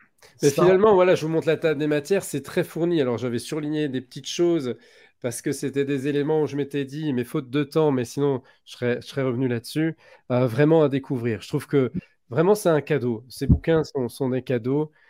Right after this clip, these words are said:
Speaker 1: euh, et des cadeaux qu'on peut faire aussi. C'est ça que je
Speaker 2: Oui,
Speaker 1: trouve
Speaker 2: voilà.
Speaker 1: hyper intéressant
Speaker 2: Ouais.
Speaker 1: avec ce livre-là.
Speaker 2: Et c'est
Speaker 1: Alors
Speaker 2: très
Speaker 1: moi, c'est, oui,
Speaker 2: et
Speaker 1: dis-moi.
Speaker 2: c'est très pratique, c'est-à-dire que chaque technique est expliquée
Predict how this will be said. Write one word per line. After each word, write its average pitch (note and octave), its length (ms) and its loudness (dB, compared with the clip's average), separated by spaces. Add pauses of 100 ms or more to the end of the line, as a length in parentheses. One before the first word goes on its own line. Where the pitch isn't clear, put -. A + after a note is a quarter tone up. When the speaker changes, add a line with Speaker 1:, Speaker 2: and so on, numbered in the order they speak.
(220)
Speaker 1:
euh, A#2+ 400 0
et D3 80 0
des C3+ 120 -2
cadeaux D3 240 0
qu'on D#3 140 -8
peut D#3+ 160 -4
faire D#3+ 320 0
aussi. A#2 320 -10
C'est - 120 -16
ça C3+ 160 -8
que - 100 -18
je F3 60 0
Speaker 2:
Oui, F#3+ 100 2
Speaker 1:
trouve C3 200 -6
Speaker 2:
voilà. A2 160 -4
Speaker 1:
hyper D#3 240 -2
intéressant C#3 500 -6
Speaker 2:
Ouais. C#3+ 60 4
Speaker 1:
avec C3+ 160 -6
ce - 140 -12
livre-là. C3 580 -6 (280)
Speaker 2:
Et D3 40 -2
c'est - 240 0
Speaker 1:
Alors D#3 140 8
Speaker 2:
très - 40 0
Speaker 1:
moi, C4+ 160 4
c'est, - 120 -14 (320)
oui, D#3+ 60 -6
Speaker 2:
et - 40 -8
Speaker 1:
dis-moi. D3+ 160 0
Speaker 2:
c'est - 160 -2
très G#3+ 280 0
pratique, - 520 -2
c'est-à-dire D3+ 360 -2
que C3+ 120 0
chaque - 360 -2
technique F3 440 -4
est A#2+ 200 -6
expliquée G3 680 -2